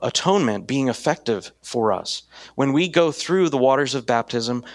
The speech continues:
we do it in faith, knowing that we are dying with Christ. Likewise, it, the, the scriptures, specifically Hebrews, say that our hearts have been sprinkled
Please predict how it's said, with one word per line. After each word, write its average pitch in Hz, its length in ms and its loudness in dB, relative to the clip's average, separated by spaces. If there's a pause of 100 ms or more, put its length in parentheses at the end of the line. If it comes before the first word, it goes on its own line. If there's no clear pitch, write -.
we 139 180 -2
do 151 200 0
it 165 120 2
in 147 180 -2
faith, - 500 -4 (240)
knowing 143 300 4
that 131 160 2
we 143 120 0
are 143 120 2
dying 131 320 2
with 120 160 -2
Christ. 127 380 -2 (180)
Likewise, 120 640 2 (220)
it, 127 400 -8
the, 120 300 2
the 117 320 0
scriptures, 135 580 0
specifically 127 720 -2
Hebrews, 135 480 0
say 123 300 0 (220)
that 117 200 0
our 156 160 4
hearts 151 340 0
have 113 160 -6
been 127 180 -2
sprinkled 120 800 -2